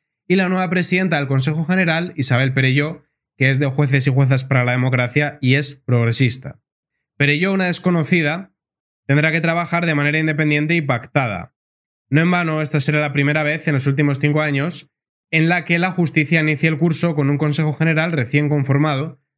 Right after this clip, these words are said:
tras las prórrogas anunciadas por el magistrado Carlos Lesmes y su sucesor Francisco Marín Castán. También será la primera vez que un fiscal general del Estado se pronuncia institucionalmen-, institucionalmente mientras se encuentra al borde de ser imputado.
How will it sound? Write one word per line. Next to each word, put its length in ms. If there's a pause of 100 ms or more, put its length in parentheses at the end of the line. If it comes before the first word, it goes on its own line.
(100)
tras 200
las 200
prórrogas 600
anunciadas 500
por 140
el 60
magistrado 600
Carlos 340
Lesmes 520 (260)
y 100
su 120
sucesor 520
Francisco 680
Marín 420
Castán. 640 (520)
También 200
será 200
la 120
primera 300
vez 240
que 120
un 80
fiscal 300
general 360
del 120
Estado 320
se 140
pronuncia 380
institucionalmen-, 920
institucionalmente 1200 (280)
mientras 380
se 80
encuentra 380
al 60
borde 240
de 60
ser 200
imputado. 680